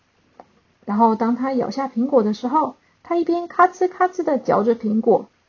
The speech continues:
一边呢，就从苹果那边传来了小朵的叔叔的声音。叔叔说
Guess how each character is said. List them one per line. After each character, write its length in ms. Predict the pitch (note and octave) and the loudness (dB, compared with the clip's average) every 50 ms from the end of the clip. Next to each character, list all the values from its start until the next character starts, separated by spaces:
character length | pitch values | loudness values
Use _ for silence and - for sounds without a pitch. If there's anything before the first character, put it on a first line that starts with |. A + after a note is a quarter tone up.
| _ _ _ | _ _ _
一 100 | - A#3 | -2 0
边 240 | G#3+ A3 A3 G#3+ G#3 | 2 2 4 4 4
呢， 180 | G3+ F3 - | 2 0 0
就 120 | - G3+ G#3 | -2 -4 -4
从 320 | - - G#3 F3+ F3 A3 | -2 0 0 0 0 0
苹 180 | - A#3 B3+ C4 | -2 -2 0 2
果 140 | C4 A#3 | 4 4
那 120 | G#3+ A3 A#3 | 4 2 2
边 260 | B3 C4 C#4 D4 D4+ - _ _ _ _ _ _ | 2 0 0 -2 -4 -10 _ _ _ _ _ _
传 260 | - - G#3 A3 B3+ | -4 0 2 2 4
来 140 | C4 B3+ B3 | 4 4 4
了 260 | B3+ C#4 B3+ - - - _ _ | 4 4 2 0 -2 -6 _ _
小 180 | _ - F3 G3 | _ -2 -2 2
朵 140 | G3+ G#3+ F3+ | 2 2 2
的 120 | E3+ F#3 | 2 0
叔 180 | F#3 - - F#3+ | -2 -4 -6 -8
叔 180 | - - F#3+ | -6 -4 -4
的 140 | F#3+ F#3+ F#3+ | -2 -2 -2
声 300 | G3+ - A#3 A#3+ B3 B3+ | -2 0 2 2 4 4
音。 260 | B3+ B3+ C4 C4+ - _ _ _ _ _ _ _ _ _ _ _ _ _ _ _ _ _ _ _ _ _ _ _ _ _ _ _ | 4 4 2 0 -2 _ _ _ _ _ _ _ _ _ _ _ _ _ _ _ _ _ _ _ _ _ _ _ _ _ _ _
叔 160 | _ - B3 | _ -4 -4
叔 200 | A#3+ - C#4+ D4+ | -2 0 -2 -2
说 340 | D4+ D4+ E4+ E4+ E4+ F4 F4 | 0 0 0 2 2 0 -2